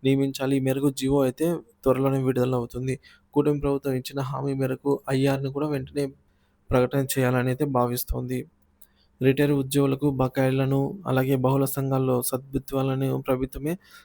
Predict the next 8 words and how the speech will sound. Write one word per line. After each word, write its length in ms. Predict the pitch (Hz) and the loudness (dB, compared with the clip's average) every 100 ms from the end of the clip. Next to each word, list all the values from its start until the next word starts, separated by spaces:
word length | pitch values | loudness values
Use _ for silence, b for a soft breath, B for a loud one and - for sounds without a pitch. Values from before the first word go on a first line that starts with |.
| _ 127 | _ -4
రద్దు 220 | 127 139 | -4 -6
చేయాలని 320 | - 127 127 | -4 -2 -2
అయితే 240 | 120 151 139 135 147 _ 131 | -2 0 0 -2 -8 _ -2
భావిస్తోంది. 580 | 127 127 - 131 127 131 B B B 123 | -2 -2 -2 -2 0 -2 B B B -2
అన్ని 240 | 143 160 | 2 2
జిల్లా 280 | 143 139 143 | 2 2 2
హెడ్ 200 | 143 135 | 2 -2
క్వార్టర్స్‌కు 580 | 135 131 135 127 - | -2 -2 -2 -4 -2